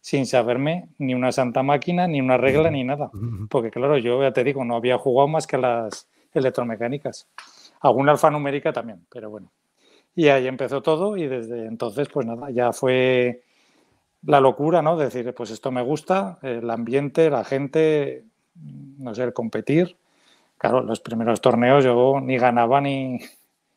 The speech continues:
Speaker 1: me quedaba a lo mejor el cuarenta, el treinta y pico, el
Speaker 2: Ya, esto es
Speaker 1: y ya
Speaker 2: bastante curioso, ¿eh?
Speaker 1: Sí, sí.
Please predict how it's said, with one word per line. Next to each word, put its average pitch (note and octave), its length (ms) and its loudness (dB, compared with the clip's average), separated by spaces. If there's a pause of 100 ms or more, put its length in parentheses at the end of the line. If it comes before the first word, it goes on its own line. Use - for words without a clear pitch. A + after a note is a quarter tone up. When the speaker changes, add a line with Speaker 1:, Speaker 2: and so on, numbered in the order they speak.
(100)
Speaker 1:
me B2+ 100 -6
quedaba A2+ 280 -2
a - 20 -2
lo A#2+ 80 -2
mejor A#2+ 260 0
el C3+ 100 2
cuarenta, C#3 420 -2
el A2+ 260 -6
treinta A2 260 -8
y G2+ 40 -8
pico, C3 400 0
el A2 300 -6 (120)
Speaker 2:
Ya, B2 220 -4
esto A#2+ 200 -10
es G#2+ 80 -8
Speaker 1:
y C#3+ 100 8
ya C3+ 100 10
Speaker 2:
bastante C3 220 -2
curioso, A#2+ 440 -2
¿eh? D#3+ 80 -10 (540)
Speaker 1:
Sí, C#3+ 160 2
sí. - 140 -2